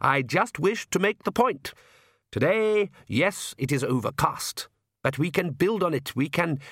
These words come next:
acclimatise, and one day, the beach. You really are very clever, dear, said the Countess.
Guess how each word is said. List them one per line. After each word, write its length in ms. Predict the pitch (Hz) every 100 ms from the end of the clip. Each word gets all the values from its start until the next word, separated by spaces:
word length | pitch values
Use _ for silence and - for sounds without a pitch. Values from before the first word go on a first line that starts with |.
| -
acclimatise, 1040 | - 143 - 156 208 190 - 151 120 104 95 - - -
and 160 | - 104
one 220 | 139 175
day, 440 | 147 147 139 135 98 _ _ _ _ _ _ _
the 340 | - 107 117 120
beach. 540 | 123 135 - - - - _ _ _ _ _ _
You 460 | 180 220 247 247 254
really 400 | 285 359 359 339
are 260 | 214 170 170
very 720 | 160 175 - 226 190 131 131
clever, 540 | - - 151 117 -
dear, 540 | 107 127 127 - - 143 _
said 180 | - 101
the 80 |
Countess. 480 | 101 107 98 98 -